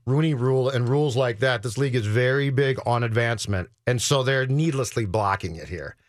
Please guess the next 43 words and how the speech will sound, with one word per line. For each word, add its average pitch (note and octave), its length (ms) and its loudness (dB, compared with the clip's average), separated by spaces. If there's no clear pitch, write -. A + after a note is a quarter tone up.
It's D#3 140 2
a D3 60 2
position C3 440 0
coach F#2 300 -4
job. D2+ 260 -4
Go D3+ 160 2
find, D3 320 2
go E3+ 120 6
find D3 320 2
one. B2 140 0
And D#3+ 160 0
if E3 80 0
Stefanski, F3+ 800 0
if C#3 140 0
Stefanski F3+ 440 0
truly F3 560 2
w-, B2 240 0
wanted C#3+ 300 0
to B2 100 0
take C#3 280 0
the B2+ 40 0
job B2+ 480 0
with B2 160 0
the A#2 80 -2
Giants B2+ 400 0
and G#2+ 100 -2
Shermer, C3+ 600 0
you D3 200 2
already F3 260 0
told E3 240 0
him, D3 100 -2
"Well, C#3+ 140 0
we C#3+ 140 0
don't E3 160 -2
think D3 140 -4
that D3+ 140 -4
you're C#3+ 120 -2
good D3+ 180 0
enough C3+ 220 -2
yet C3+ 220 0
to, D3 100 -6
to C3 180 -4
be C3 160 -2